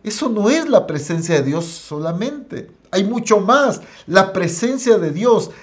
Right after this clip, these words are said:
es la que va delante de nosotros para que nosotros sigamos sus pasos.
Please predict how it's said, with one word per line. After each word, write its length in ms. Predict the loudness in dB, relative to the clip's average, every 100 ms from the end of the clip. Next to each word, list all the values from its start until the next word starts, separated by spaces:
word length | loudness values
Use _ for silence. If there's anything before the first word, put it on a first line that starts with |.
| -10
es 120 | 2
la 180 | 2 4
que 180 | 2 2
va 460 | 4 8 8 8
delante 580 | 6 4 4 4 4 2
de 120 | 2
nosotros 640 | -2 -2 4 6 6 4 2 -12 -10 2
para 220 | 2 4
que 140 | 0
nosotros 680 | 0 -2 -2 0 0 -2 -6
sigamos 420 | -4 -2 -2 -2
sus 200 | -8 -10
pasos. 540 | -4 -4 -4 -8 -20